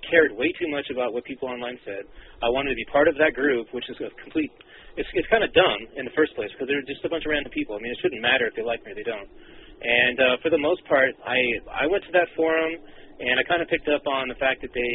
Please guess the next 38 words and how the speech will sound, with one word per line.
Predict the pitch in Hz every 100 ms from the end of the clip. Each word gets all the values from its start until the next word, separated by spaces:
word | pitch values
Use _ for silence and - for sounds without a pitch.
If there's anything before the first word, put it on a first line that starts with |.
| 117 113
um, | 107 104 104
they're | 113
intelligent, | 123 123 135 131 123 127
they | 117 113
t-, | 156
they | 120
tend | 160 147
to |
really | 113 139
like | 120 117
each | 123 127
other, | 113 113
and | 110
they, | 107 104
they | 113
respect | 120 - 151
each | 147
other. | 117 104 107 - - - -
So | 143
I |
kinda | 147 160 143
felt | 156 139
like, | 127 120
all | 143
right, | 117 -
so | 123
if |
I | 135
can | 143
get | 143 135
into | 120
this | 180 -
group | 151 147 147
and | 120
they | 120
can | 135
respect | 117 - 101
me, | 165 151 117